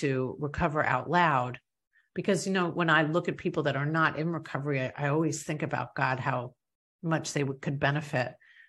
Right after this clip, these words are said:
from having the resources that we have that really have given us this great design for living. Um, but what, I know that you started your, your podcast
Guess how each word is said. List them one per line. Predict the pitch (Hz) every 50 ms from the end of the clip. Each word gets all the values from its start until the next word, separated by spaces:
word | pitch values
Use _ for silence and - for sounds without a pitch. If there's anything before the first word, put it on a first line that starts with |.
| _ _ _ _
from | - 151 147
having | - 165 160 160 156 160 139 131 127 131 139 - _ _ - - - - _ -
the | 156 147
resources | 156 170 175 170 - 180 160 175 165 - 160 143 -
that | 143 123 120
we | 131 151 160
have | 139 147 165 156 143 113 120 123 135 - - _ _ _ _ _ -
that | 156 135 156 160
really | 165 160 160 151
have | 156 143 143 143
given | 156 151 170 160
us | 139 127 - -
this | - 139 143 -
great | - 131 131 131 120 - - - _ -
design | - 156 143 151 131 110 123 127
for | - - 147
living. | 139 139 127 127 113 113 117 117 - _ - - - - - _ _ _ _
Um, | - 165 160 156 143 127 120 120 131 - - - - _ _ _ - -
but | 151 190 180 160 160
what, | 185 180 170 175 - - - - - _ _ -
I | 175 180
know | 170 175 175
that | 170 - 175
you | 175 165
started | - - - 160 160 160 151 151
your, | 151 143 143 139 -
your | 165 156 147
podcast | - - 170 156 160 160 - 170 156 135 123 139 143 - - -